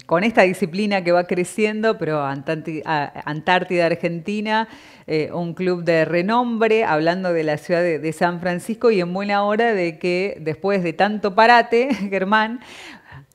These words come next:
Eh, Diego, con esto de la pandemia, ahora se pueda reactivar y que se tenga ese, ese movimiento y estos lugares para que se pueda disfrutar, como bien lo decías vos, Diego, con la familia también, ¿eh?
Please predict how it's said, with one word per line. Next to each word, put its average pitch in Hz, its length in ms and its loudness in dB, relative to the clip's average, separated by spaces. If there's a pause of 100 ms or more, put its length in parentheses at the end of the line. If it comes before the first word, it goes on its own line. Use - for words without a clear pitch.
(140)
Eh, 156 520 0
Diego, 226 440 4
con 180 160 4
esto 208 200 0
de 196 100 4
la 196 140 6
pandemia, 220 560 0
ahora 185 240 4
se 185 160 -2
pueda 160 640 0 (120)
reactivar 190 800 4 (100)
y 165 180 -6
que 156 200 -4
se 175 160 -2
tenga 190 340 0
ese, 147 480 -4
ese 160 160 -4
movimiento 156 640 -4
y 156 80 -2
estos 185 240 -2
lugares 180 380 4
para 196 240 2
que 208 80 2
se 208 120 0
pueda 208 220 4
disfrutar, 190 420 0
como 185 220 -4
bien 180 280 -6
lo 170 80 0
decías 175 340 2
vos, 175 200 0
Diego, 175 360 0
con 160 160 -2
la 156 100 -4
familia 170 480 -2
también, 151 500 -6
¿eh? 185 220 -10